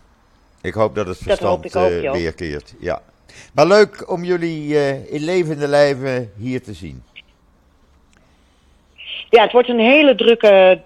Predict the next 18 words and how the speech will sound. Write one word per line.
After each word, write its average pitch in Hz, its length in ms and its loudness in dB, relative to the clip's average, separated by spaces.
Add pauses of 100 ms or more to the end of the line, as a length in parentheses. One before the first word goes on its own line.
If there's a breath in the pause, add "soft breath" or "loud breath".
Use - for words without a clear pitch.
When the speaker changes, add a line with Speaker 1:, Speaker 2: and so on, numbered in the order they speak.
(140)
Speaker 2:
tijd, 226 340 2
want 208 220 -6
we 214 80 0
gaan 202 300 -2
echt - 400 -2
van 202 180 2
noord 226 260 2
naar 175 140 0
zuid. 202 460 2
Speaker 1:
Maakt - 80 -10
Speaker 2:
De 220 60 -4
Speaker 1:
niet - 80 0 (120)
Speaker 2:
laatste 214 240 -2 (200)
Speaker 1:
uit. 180 220 -2
Speaker 2:
is - 340 -6
Ki-, - 260 2 (240)
Kibbutz 220 440 2
Eilat. 190 440 6